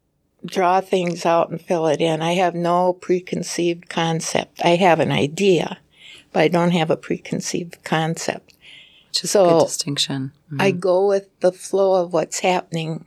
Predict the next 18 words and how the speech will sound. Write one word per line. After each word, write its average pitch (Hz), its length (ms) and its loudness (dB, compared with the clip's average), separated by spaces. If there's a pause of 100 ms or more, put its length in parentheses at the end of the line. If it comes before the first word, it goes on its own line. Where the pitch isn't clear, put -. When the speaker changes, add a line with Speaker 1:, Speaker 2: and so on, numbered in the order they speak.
(100)
Speaker 1:
on 160 220 -2
the 147 80 -6
piece. - 680 -6 (180)
Speaker 2:
Yeah. 151 200 2
Speaker 1:
And 143 80 2
that's 165 280 -4
really 190 360 2
important 165 600 -2
to - 120 -8
me - 320 -12 (640)
because, 170 680 2 (140)
um, 175 460 -2 (800)
when 190 180 2
I 196 480 0 (100)
see 196 580 0
other 214 240 2
people's 185 540 -2
art, 165 360 -2